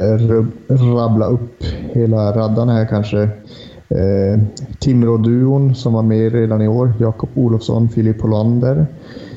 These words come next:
Eh, de är med. Oskar Bäck, Samuel Fagemo, David Gustafsson, eh, Albin Eriksson, Jonathan Berggren, Lukas Wernbloom, Nils Höglander, Nikola Pasic,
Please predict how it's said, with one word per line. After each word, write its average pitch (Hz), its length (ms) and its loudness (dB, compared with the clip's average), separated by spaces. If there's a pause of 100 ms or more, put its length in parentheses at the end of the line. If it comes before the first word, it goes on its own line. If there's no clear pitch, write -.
(300)
Eh, 101 360 0
de 110 180 2
är 120 60 2
med. 127 340 2 (100)
Oskar 113 400 -2
Bäck, 110 540 -4
Samuel 107 540 -2
Fagemo, 110 800 0 (240)
David 113 340 0
Gustafsson, 117 800 0 (760)
eh, 104 840 0 (340)
Albin 135 380 0
Eriksson, 120 680 0
Jonathan 113 440 2
Berggren, 107 640 2 (280)
Lukas 127 560 0
Wernbloom, 113 600 2 (280)
Nils 113 380 0
Höglander, 104 680 2 (240)
Nikola 104 460 0
Pasic, 101 840 -4